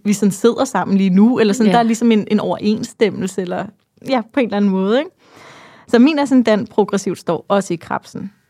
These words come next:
Speaker 2: Mm.
Speaker 1: Så det handler om det her med at holde rum for andre, holde rum for mig selv, hjemmet i mig selv, hjem og familie. De samme ting, som vi fik etableret med dig. Øhm, der er det så meget interessant. I mit fødselshoroskop, der har jeg Mars stående i Krebsen. Så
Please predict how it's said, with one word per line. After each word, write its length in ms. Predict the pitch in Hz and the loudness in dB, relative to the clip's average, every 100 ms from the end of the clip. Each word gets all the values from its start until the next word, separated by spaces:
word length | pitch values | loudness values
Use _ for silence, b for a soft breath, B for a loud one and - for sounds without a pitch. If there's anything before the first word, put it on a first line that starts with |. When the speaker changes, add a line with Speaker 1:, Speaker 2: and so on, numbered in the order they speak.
| _ | _
Speaker 2:
Mm. 120 | 208 | -6
Speaker 1:
Så 100 | 190 | -2
det 140 | 196 214 | 0 2
handler 240 | 202 202 | 2 2
om 140 | 190 190 | 0 -2
det 120 | 185 | -2
her 120 | 170 | -2
med 160 | 170 - | -4 -6
at 100 | 165 | -6
holde 200 | 165 156 | -8 -2
rum 280 | 214 247 | 0 0
for 200 | 240 240 - | -2 -6 -4
andre, 480 | 202 202 208 208 208 | -2 -2 -2 -2 -4
holde 280 | 196 175 160 | -6 -6 -4
rum 260 | 196 202 | -2 -2
for 140 | - 226 | 0 0
mig 180 | 214 | 0
selv, 440 | - 208 202 190 - b b | -2 -4 -4 -6 -12 b b
hjemmet 360 | 185 180 165 208 | -12 -10 -4 -2
i 40 | 220 | 0
mig 180 | 226 | 0
selv, 320 | 226 - 185 - | -4 -6 -6 -4
hjem 200 | 175 170 | -6 -6
og 80 | |
familie. 360 | 175 190 160 165 - - | -4 -4 -4 -8 -12 -4
De 100 | 233 | -4
samme 280 | 233 196 202 | -2 -2 -2
ting, 240 | - 175 | -4 -8
som 140 | - 185 | -6 -6
vi 80 | 180 | -4
fik 200 | 180 185 | -6 -8
etableret 520 | 185 185 185 170 185 | -8 -10 -8 -6 -6
med 80 | 180 | -6
dig. 300 | - 165 165 b b b b b b b | -6 -8 -12 b b b b b b b
Øhm, 600 | 220 208 202 196 185 240 - - - | 2 4 2 2 0 -4 -12 -20 -2
der 60 | 254 | -2
er 80 | 254 | 0
det 120 | 269 | -2
så 120 | 277 | 0
meget 220 | 247 226 | 2 4
interessant. 400 | 233 233 226 214 | 2 0 0 0
I 60 | 214 | 2
mit 180 | 233 233 | 2 2
fødselshoroskop, 800 | - 233 247 - 202 - 202 175 - | -2 -4 -4 -4 -4 -2 -4 -4 -4
der 60 | |
har 240 | 220 233 - | -4 -4 -2
jeg 140 | 214 202 - | -4 -6 -2
Mars 420 | 247 339 240 - | -2 -2 -8 -16
stående 380 | _ - 185 180 | _ -6 -4 -2
i 20 | |
Krebsen. 560 | 180 - 175 - - 175 | -4 -8 -10 -10 -8 -8
Så 200 | - - | -8 -8